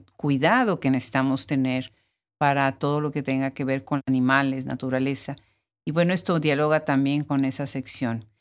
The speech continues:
Pero eres incansable. Además, tienes muchas otras ganas de ayudar a la sociedad de otras maneras,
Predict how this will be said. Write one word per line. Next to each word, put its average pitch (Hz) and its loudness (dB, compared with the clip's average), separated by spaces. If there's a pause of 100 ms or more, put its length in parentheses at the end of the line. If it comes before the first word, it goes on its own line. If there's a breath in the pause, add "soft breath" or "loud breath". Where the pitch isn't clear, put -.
(500)
Pero 220 6
eres 269 2
incansable. 160 2
Además, 175 0
tienes 208 0 (380 loud breath)
muchas 220 2
otras 214 2
ganas 180 2
de 165 4
ayudar 151 4
a 185 2
la 147 2
sociedad 139 0
de 156 0
otras 160 -2
maneras, 143 0